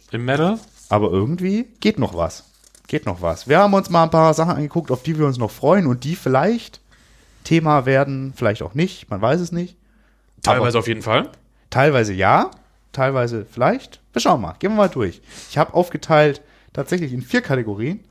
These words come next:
Speaker 1: Ach so.
Speaker 2: Und nur Konsum. Platten, Events und dann hab ich noch Games und Filme und Serien tatsächlich dazu genommen.
Speaker 1: Ach
Speaker 2: Einfach
Speaker 1: was.
Speaker 2: so.
Speaker 1: Verrückt.
Speaker 2: Crazy.
Speaker 1: Crazy, crazy.
Speaker 2: Ja.
Speaker 1: Was passiert noch im Oktober bei dir?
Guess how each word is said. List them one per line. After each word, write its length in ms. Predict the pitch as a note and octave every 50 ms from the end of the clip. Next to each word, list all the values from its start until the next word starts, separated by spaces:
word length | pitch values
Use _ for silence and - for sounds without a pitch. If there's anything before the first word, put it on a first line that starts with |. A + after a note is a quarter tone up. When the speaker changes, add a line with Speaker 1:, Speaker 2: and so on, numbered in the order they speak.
| _ _ _ _ _ -
Speaker 1:
Ach 80 | - -
so. 220 | - F4 D#4+ B2 -
Speaker 2:
Und 160 | G#2+ A#2+ C#3
nur 120 | D#3 F#3 F#3+
Konsum. 520 | - - F3 D3 D3 D3+ B2+ G2+ G2 F#2+ - _ _ _ _ _ _ _ _ -
Platten, 440 | - C#3+ E3+ - A#3 A#3 C4 D4+ - - -
Events 680 | - B2+ B2+ C#3 D#3+ G3 B3+ E4+ - - - - _ _ _ _ _ _ _ _ _ _
und 160 | - A#2+ C3+
dann 100 | D#3+ E3
hab 100 | E3 E3
ich 80 | D#3+ D3+
noch 160 | C3+ B2 -
Games 500 | - C#3+ D3 E3+ A3 B3 - - - - _ _ _
und 220 | - D3 E3 D#3+ -
Filme 260 | - F#3 F#3 F3+ F3+
und 80 | E3+ D#3+
Serien 260 | - F3+ F3 D#3+ B2
tatsächlich 360 | A2 G2 E2+ - F2 E2+ F2 E2+
dazu 220 | D#2 - - D#2+
genommen. 300 | E2 E2+ E2 D#2 E2 F2+ - _ _
Speaker 1:
Ach 100 | - -
Speaker 2:
Einfach 140 | C3+ - C#3+ -
Speaker 1:
was. 80 | - -
Speaker 2:
so. 280 | E3+ A#2 - - - _
Speaker 1:
Verrückt. 460 | - - - C3+ C#3 C3+ - - - -
Speaker 2:
Crazy. 560 | - - A#2+ A#2 A#2 F#2+ E2+ F2 E2+ E2 E2+ - _ _ _ _ _ _ -
Speaker 1:
Crazy, 400 | - - - G2 C#3 F3+ G3 E3
crazy. 500 | - - F#3+ G#3 C#4 F#3 A#2 F#2+ F2 - _ _ _
Speaker 2:
Ja. 260 | B2+ A#2 F#2+ - - _ _ _ _ _ _ _
Speaker 1:
Was 120 | - G#3+ -
passiert 240 | G3+ F#3 - G#3 F#3
noch 140 | F#3+ F3+
im 80 | F3+ E3
Oktober 320 | D#3+ D#3+ - - F#3 C#3+ A#2
bei 100 | G2+ F#2
dir? 180 | F2+ F2 E2+